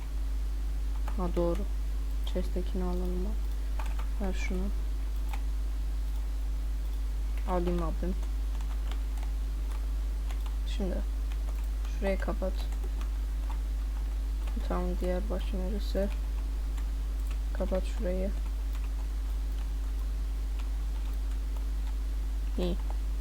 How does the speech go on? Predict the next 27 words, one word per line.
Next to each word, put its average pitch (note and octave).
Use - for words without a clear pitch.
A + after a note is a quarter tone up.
Şimdi F3+
şöyle F#3+
yapacağız. F3
Bu F#3+
ikisini F#3
de F#3
buraya F3
koyacağız. -
Okey. F3+
Tamam, G3
şimdi F3+
gelsin F#3
kırsın F#3
bakalım E3+
kim F3
geliyorsa. E3+
Şöyle F#3
yapalım. E3+
Okey F3
abi. -
Gayet F3
güzel. F3
Şimdi G3+
beş G3
elmasa F#3+
ne F#3+
yapabiliriz? F3